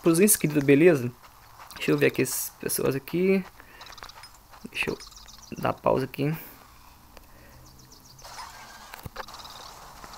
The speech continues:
Vamos dar um zoom aqui. Cara, eu, eu tô, eu tô impressionado demais com isso, velho. Olha isso, galera.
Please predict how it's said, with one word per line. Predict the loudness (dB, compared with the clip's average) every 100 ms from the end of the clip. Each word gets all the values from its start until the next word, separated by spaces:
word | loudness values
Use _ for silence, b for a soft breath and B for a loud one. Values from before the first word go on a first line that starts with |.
| -18 -18 -20 -20 -20 -20 -12
Vamos | -6 -2
dar | 0
um | 0 -2
zoom | 0 -2
aqui. | -2 -6 -6 0
Cara, | 4 8 8 4 2 -2 4
eu, | 8
eu | 10
tô, | 12
eu | 12 10 8
tô | 8
impressionado | 8 6 6 6 6
demais | 6 6 6
com | 4
isso, | 2 2
velho. | 4 4 2 -4 b b b b b 6
Olha | 8 10
isso, | 8 8
galera. | 8 8